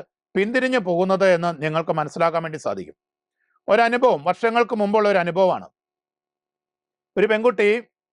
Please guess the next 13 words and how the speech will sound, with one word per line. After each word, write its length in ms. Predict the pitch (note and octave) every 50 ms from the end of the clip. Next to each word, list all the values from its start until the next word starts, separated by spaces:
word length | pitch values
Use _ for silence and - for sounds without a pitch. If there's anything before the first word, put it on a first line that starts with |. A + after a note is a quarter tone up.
| _ _ _ _ _ _ _ _ _ _ _ _ - D#3+
മധ്യ 220 | F3+ F3+ F3 A#3+ A#3+ G#3+
കേരളത്തിലെ 480 | A3+ A3 G#3+ A3 F#3 A3 A3 A3 A3 A3+ A#3 - _ _ _ _ _ _ _ _ _ _ _ _ _ _ -
ഒരു 220 | F#3+ G3 G#3+ A3 A3 G#3+ - - _ _ _ _ _ _ _ _ _ _ _ _ _ _ _ -
കുടിയേറ്റ 440 | G#3+ G3 G#3+ A3+ B3 B3 A#3+ - B3 B3 A#3+ A3
മേഖലയിലുള്ള 480 | G#3+ G#3 G#3+ G#3+ G#3+ G#3+ G#3+ G3+ G3 G3+
ഒരു 80 | G3 F3+ F#3+
പെൺകുട്ടി 400 | F#3 F#3+ F#3+ G3+ E3+ G3+ G#3 G#3 F#3+ - - _ _ _ _ _ _ _ _ _ _ _ _ _ _ _ -
ഇതുപോലെയുള്ള 440 | E3+ G#3+ A3+ A#3 A3+ A3+ G#3+ G#3+ G#3+ G#3
ഒരു 80 | G#3 G#3 - -
കെണിയിൽപ്പെട്ടു. 540 | G3+ F#3 F#3+ G#3 G#3+ F#3 - F3 C#3+ - - - _ _ _ _ _ _ _ _ -
കെണിയല്ലാതെ 500 | E3 E3+ G3+ A3 G#3+ G#3+ G#3+ G#3+ G#3+ F#3 -
ശരിക്കും 340 | C4+ G3+ F#3+ - A3 G#3+ F3+ - G3
ട്രാപ്പായിരുന്നു, 560 | F#3+ G3+ G#3+ - - A3 F#3+ D#3+ C3 G#2+